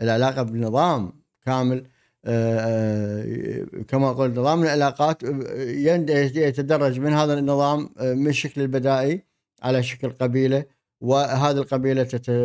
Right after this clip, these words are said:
ب-، تت-، يتطور شكل القبيلة إلى شكل الجماعة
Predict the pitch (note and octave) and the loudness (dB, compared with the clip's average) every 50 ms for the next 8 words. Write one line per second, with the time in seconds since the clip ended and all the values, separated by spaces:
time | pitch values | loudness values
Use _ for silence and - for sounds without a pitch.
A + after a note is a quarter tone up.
0 | A#2+ A#2 A2+ G2 A2 A#2 A2 G#2+ A2+ A#2 G#2+ G2+ G#2+ G#2 F#2+ G#2 B2+ A#2+ G#2 A2 | 0 -2 -2 -4 -4 -4 -6 -6 -4 -2 -2 0 0 -2 -2 -4 -6 -8 -8 -10
1 | - - C#3+ - _ - C3+ C#3+ C#3+ D3 C#3 - - D#3 D#3 D#3 D3+ C3+ A#2+ - | -8 -10 -10 -8 _ -2 0 0 0 0 0 0 0 2 2 4 2 0 0 -2
2 | C#3 B2+ - C#3 B2+ - C3+ C3 B2+ C3 C#3 C3+ C3 C3+ C3 B2+ B2+ B2 A#2+ - | -6 -4 -4 -6 -6 -4 -2 -2 0 0 0 2 2 2 2 2 2 2 0 -2
3 | - C3 B2 C3 B2+ B2 B2 B2+ A#2+ A#2+ A2+ A2+ B2 B2 B2 C3 C3+ C3 B2+ C3 | -6 -12 -8 -6 -4 -2 -2 -2 -4 -6 -6 -4 -2 -2 0 0 0 0 -2 -2
4 | C3 C3 | -4 -6